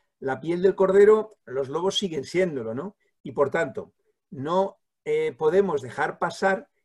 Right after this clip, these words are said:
el hecho de que la C O E, la Comisión Europea, eh, la O C D E, se reúnen y dicen con precisión cuáles son las medidas que requieren.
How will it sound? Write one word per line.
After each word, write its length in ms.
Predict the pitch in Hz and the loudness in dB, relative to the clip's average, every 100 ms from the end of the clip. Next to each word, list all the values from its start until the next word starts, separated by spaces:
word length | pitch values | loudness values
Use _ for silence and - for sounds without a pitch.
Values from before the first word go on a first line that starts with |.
| _ | _
el 120 | 135 | -2
hecho 220 | 139 139 180 | -2 0 -6
de 120 | - | -4
que 120 | 139 | -4
la 140 | 131 | -4
C 280 | 117 - 175 | -6 -4 0
O 120 | 156 | 4
E, 280 | 139 135 101 _ _ | 6 4 0 _ _
la 180 | - 117 | -14 -10
Comisión 340 | 131 123 143 | -8 -8 -8
Europea, 640 | 151 143 139 147 135 101 _ _ _ _ | -2 0 4 6 6 2 _ _ _ _
eh, 360 | 131 131 127 127 | -4 -2 -2 -2
la 160 | 131 | 2
O 100 | 143 | 2
C 260 | 147 - 175 | 0 0 2
D 300 | 147 139 156 | 6 6 6
E, 160 | 131 - _ | 0 -2 _
se 260 | - - 139 | -10 -2 0
reúnen 680 | 131 156 220 240 254 247 _ _ _ | 4 4 4 2 -4 -8 _ _ _
y 180 | 165 160 | -14 -8
dicen 380 | 190 202 226 214 | -8 -2 -2 2
con 320 | 214 208 185 | 4 4 6
precisión 840 | 202 190 - 190 - 233 247 254 _ _ _ _ _ - | 4 2 0 -6 -6 -6 -4 -6 _ _ _ _ _ -2
cuáles 340 | 190 202 202 | 2 4 2
son 300 | - 226 220 - | 0 -2 -2 -6
las 200 | 156 151 | -6 -4
medidas 460 | 156 180 185 - | -4 -2 -2 -2
que 100 | 143 | -2
requieren. 520 | 139 127 120 90 90 | 0 -2 -4 -8 -12